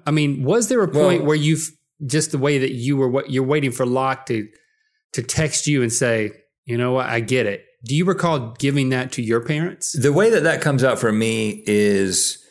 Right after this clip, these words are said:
Speaker 2: um, I mean, I don't do this, uh, all the time, but, um, I'm not necessarily great at saying it.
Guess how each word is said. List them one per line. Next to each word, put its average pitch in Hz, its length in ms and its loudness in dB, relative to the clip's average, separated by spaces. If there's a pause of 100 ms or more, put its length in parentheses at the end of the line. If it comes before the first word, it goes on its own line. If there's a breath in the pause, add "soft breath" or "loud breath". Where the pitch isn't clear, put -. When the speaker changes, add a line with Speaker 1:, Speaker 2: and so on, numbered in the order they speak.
(580 soft breath)
Speaker 2:
um, 92 500 -2 (380)
I - 40 -2
mean, 127 100 2
I 151 40 4
don't 127 360 0
do 127 140 2
this, 110 260 2 (280)
uh, 117 160 -2 (100)
all 120 220 2
the 110 100 2
time, 92 340 0
but, 82 400 -2 (540)
um, 87 640 -4 (400)
I'm 127 120 2
not 165 220 2
necessarily 117 720 2
great 107 260 2
at - 140 -2
saying 104 500 0
it. 117 300 -8